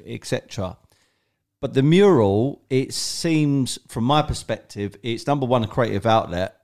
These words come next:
but number two, it's a form of advertisement for yourself, because when you put that up on your socials, that's something that someone can't really buy,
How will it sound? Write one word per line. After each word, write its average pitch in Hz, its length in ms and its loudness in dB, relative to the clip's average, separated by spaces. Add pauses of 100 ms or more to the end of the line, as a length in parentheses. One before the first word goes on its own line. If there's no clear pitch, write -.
but 120 100 -10
number 113 260 2
two, 104 580 0
it's 113 220 -6
a 110 80 -2
form 143 360 0
of 110 140 2
advertisement 98 680 0
for 101 120 -6
yourself, 90 400 -4
because 110 260 -4
when 139 180 0
you 139 60 -2
put 135 180 -2
that 123 60 0
up 113 220 0
on 110 60 -2
your 104 100 -2
socials, 104 640 0
that's 127 180 0
something 123 320 -2
that 107 140 -4
someone 110 240 -4
can't 107 240 -6
really 104 180 -2
buy, 110 380 0